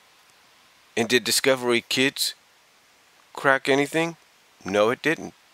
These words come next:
That was all due to the fact they had a partnership with N B C. Did that crack anything? No. No, it didn't. Did it crack one hundred thousand view, one million views? No, but it still, it stayed around.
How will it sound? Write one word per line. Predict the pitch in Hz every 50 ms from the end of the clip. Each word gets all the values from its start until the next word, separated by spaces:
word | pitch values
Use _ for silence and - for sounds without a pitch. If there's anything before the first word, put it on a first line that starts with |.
| _ _ _ _ _ _ _ _ _ _ _ _ _ _ _ -
That | 127 139
was | 143 131
all | 139 139 143
due | 131 135 143 147
to | 131
the | 120 120
fact | 135 135 135 -
they | 131 135
had | 135 127
a |
partnership | - - 143 135 120 135 - - 139 120
with | - -
N | 131 135 131
B | 127 139
C. | 131 - - 170 170 104 - _ _ _ _ _ _ _ _ _ _ _ _ _ _ _ _ _ _ _ _ _ _ -
Did | 113
that | 117 135 -
crack | - - 147 139 - -
anything? | 151 151 160 160 180 185 185
No. | 196 233 233 180 - - _ _ _ _ _ _ _ _ _ _ _ _ _ _ _ _ _ _ _ _ _ -
No, | 196 233 247 -
it | - - -
didn't. | - 202 - - - _ _ - - - - - - -
Did | 127 135 151
it | 185 -
crack | - 214 208 226 - - - - _ _ - _ _ _ _ _ _ _ _ _ _ _ _ _ _
one | - 143 170 180
hundred | 196 185 185 180
thousand | - 190 190 190 190 190 185 180 170
view, | 175 185 190 - - _ _ _ -
one | - 156 175 185
million | 185 190 190 190 190 170
views? | 170 196 208 214 190 175
No, | 202 233 185 110
but | 95 113 117
it | 131 127
still, | - - - - 135 131 -
it | - - -
stayed | - - - - 120 123 113
around. | 110 101 107 120 170 202 190 196 214 214 -